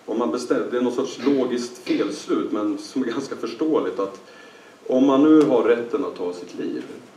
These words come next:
då ska ingen annan lägga sig i det valet. Och det är det man har att kämpa lite grann med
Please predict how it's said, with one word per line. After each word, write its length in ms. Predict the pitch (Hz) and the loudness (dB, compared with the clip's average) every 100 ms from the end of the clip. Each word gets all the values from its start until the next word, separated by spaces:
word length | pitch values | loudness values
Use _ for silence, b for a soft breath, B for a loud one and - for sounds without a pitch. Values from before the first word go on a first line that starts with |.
| B B - | B B -4
då 100 | 104 | -2
ska 160 | - | 0
ingen 260 | 123 110 107 | 0 0 -2
annan 300 | 107 101 98 | -2 -2 -2
lägga 280 | 104 101 101 | -2 -2 -4
sig 160 | - | -4
i 200 | 98 92 | -6 -6
det 100 | 92 | -4
valet. 640 | - 160 - - - - - | -4 -4 -4 -10 -14 -18 -6
Och 80 | 104 | 0
det 100 | 110 | 2
är 40 | |
det 240 | 117 143 135 | 4 2 2
man 180 | 113 104 | -2 -2
har 220 | 101 92 | -4 -4
att 60 | |
kämpa 360 | - 107 98 110 | -4 -6 -6 -6
lite 260 | 101 95 92 | -6 -8 -8
grann 340 | 95 92 92 | -8 -8 -10
med 260 | 92 87 | -10 -10